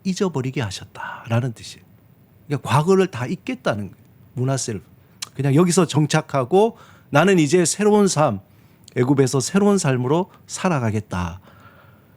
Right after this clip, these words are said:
그렇게 고백합니다. 어떻게 보면은 그가 아버지 집을 떠나오면서부터 수많은 질문을 했겠죠. "하나님, 왜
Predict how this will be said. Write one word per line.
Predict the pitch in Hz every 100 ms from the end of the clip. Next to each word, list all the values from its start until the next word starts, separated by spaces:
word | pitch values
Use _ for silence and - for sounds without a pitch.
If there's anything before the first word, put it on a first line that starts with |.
| -
그렇게 | 175 180 - 131 156 233 _ _
고백합니다. | - 120 95 - 87 80 _ _ _ _ _ _ _ _ _ _ _ - -
어떻게 | 160 202 202
보면은 | 190 185 190 196
그가 | - 175 196 190 208
아버지 | - 120 170 202 208 190
집을 | 190 185 185 - _
떠나오면서부터 | - 226 226 214 196 196 185 151 131 - 156
수많은 | - - - 269 262 247 240 233
질문을 | - 131 139 147 107
했겠죠. | 82 82 - - - _ _
"하나님, | - 151 147 120
왜 | 110 127